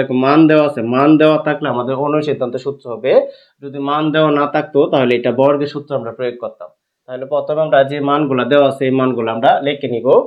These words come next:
চার নম্বর দিয়া দেওয়া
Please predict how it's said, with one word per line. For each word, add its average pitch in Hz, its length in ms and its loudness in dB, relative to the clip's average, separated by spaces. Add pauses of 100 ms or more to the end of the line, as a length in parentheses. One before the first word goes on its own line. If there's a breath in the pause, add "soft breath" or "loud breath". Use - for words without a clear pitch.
(1400)
চার 135 200 -6
নম্বর 123 280 -10
দিয়া 135 220 4 (1800)
দেওয়া 139 200 -2